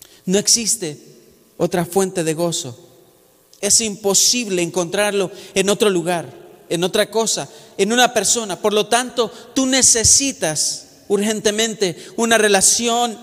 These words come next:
íntima con Dios para poder vivir confiado en Cristo Jesús.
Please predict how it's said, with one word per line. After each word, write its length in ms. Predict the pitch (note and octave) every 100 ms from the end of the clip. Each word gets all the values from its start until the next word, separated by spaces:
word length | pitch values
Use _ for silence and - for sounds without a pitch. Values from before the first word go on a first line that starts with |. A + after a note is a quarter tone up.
| -
íntima 480 | A#3+ B3+ B3 A#3 G#3+
con 220 | G#3 F#3
Dios 460 | G#3+ B3+ C4+ - - - -
para 280 | G#3 F#3 F3
poder 400 | F3 D#3+ G3+ F#3
vivir 440 | E3+ D#3+ G3+ G3+
confiado 760 | G#3 E3 D#3 F#3+ F#3 D3+ B2 A#2+ - - _ -
en 140 | D3
Cristo 360 | C3+ C#3 - A#2+
Jesús. 640 | A#2+ - A#2+ B2 - -